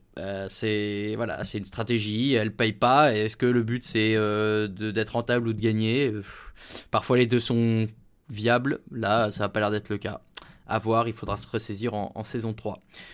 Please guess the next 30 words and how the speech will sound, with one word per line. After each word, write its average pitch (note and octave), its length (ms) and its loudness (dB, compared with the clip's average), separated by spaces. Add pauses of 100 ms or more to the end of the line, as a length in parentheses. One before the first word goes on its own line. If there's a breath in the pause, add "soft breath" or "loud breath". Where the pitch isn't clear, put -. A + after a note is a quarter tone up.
(140 loud breath)
Mon B2 400 2
flop, A#3 400 4 (380)
euh, A2 760 2
de A2 80 -2
mon D3 160 0
côté, E3+ 880 4
euh, A2+ 640 0
c'était A#2 340 -4
l'espèce C#3 360 -2
de A2 100 -4
vieux, A2 480 -4
euh, A2 640 2 (640 loud breath)
euh, G2+ 720 -4 (220)
duel C3 420 -2
de A2+ 120 -4
Hanzo A#2+ 500 0
un B2 100 2
v A#2 220 0
un, B2 240 0
là, G#2+ 120 0
entre G#2+ 300 -4
Bren A2+ 480 -2
et G#2+ 80 -2
Corey. A#2 720 -2
Euh, F#2 120 -6
Bren, A#2 220 -2
le A2 120 0
caster, A2+ 460 -2
euh, G2+ 240 -4 (680 loud breath)
euh, D#2+ 720 -8